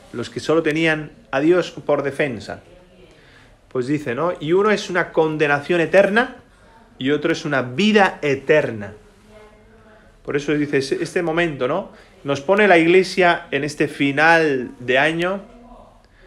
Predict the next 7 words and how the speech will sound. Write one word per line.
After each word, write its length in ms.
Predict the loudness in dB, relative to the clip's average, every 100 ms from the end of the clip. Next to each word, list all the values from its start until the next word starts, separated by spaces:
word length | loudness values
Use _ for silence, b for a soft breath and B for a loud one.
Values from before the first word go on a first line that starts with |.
| b -20 -20 -20 -20 -20 -20 _ -20 -20 -4
poniéndonos 540 | -2 -2 -2 -4 -2
también 260 | -6 -4 -4
el 140 | -4
final 480 | -4 -4 2 2 2
de 80 | 0
los 220 | -2 -4
tiempos". 720 | -6 -4 -6 -12 -14 -20 -20